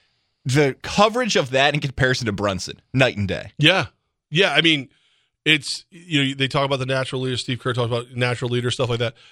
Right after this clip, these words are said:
Speaker 2: My favorite was the story today. So they get done with their, with their game. Apparently, he leaves the locker room without his wallet.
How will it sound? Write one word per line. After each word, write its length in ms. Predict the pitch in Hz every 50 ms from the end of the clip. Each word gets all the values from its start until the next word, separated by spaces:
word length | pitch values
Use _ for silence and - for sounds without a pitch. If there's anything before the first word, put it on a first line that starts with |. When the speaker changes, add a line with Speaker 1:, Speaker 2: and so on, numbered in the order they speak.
| - _ _
Speaker 2:
My 120 | 131 139 143
favorite 300 | - 160 147 143 147 143
was 120 | 131 123
the 60 | 127
story 360 | 123 - - 131 127 131 127
today. 440 | 117 - 131 120 120 117 120 123 123 - _ _ _ _ _ _ _ _ _ -
So 160 | - - 135
they 100 | 131 131
get 220 | 131 139 135 -
done 220 | - 127 131 135 131
with 140 | 131 120
their, 380 | 113 127 120 120 120 117 113 - -
with 180 | 135 123 120
their 100 | 123 120
game. 440 | 113 110 120 117 117 120 123 131 127 - _ _ _ _ _ _ _ _ _ _
Apparently, 340 | - 143 139 139 139 131
he 140 | 127 131 131
leaves 720 | 127 127 123 127 127 127 131 123 113 107 - - - - - _ _
the 80 | _ 127
locker 400 | 120 120 120 127 127 120 - 135
room 380 | 127 131 131 131 143 147 139 - _
without 400 | 131 123 120 123 117 - 113 113
his 120 | 123 120 104
wallet. 360 | 110 110 110 120 127 139 -